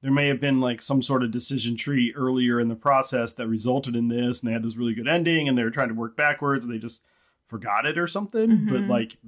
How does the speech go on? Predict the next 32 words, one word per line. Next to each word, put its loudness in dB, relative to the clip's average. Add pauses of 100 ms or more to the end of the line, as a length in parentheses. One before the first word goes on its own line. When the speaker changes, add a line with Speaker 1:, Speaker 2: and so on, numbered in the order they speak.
(140)
Speaker 1:
it's, -8
like, -8
this -8
vestigial -2
Speaker 2:
Or 8
it's, 4
like, 4
a 4
Speaker 1:
ending. 0
Speaker 2:
misprint -2
where 2
it -2
ended -4
up 0
in -2
the 0
wrong, 2
like, -2 (340)
Speaker 1:
Maybe 2
it -6
still 0
worked 0
within, -4
like, -2
the 2
theme 2
of 4
the 2
Speaker 2:
parts. -
Speaker 1:
book, 0
but, -14
like, -14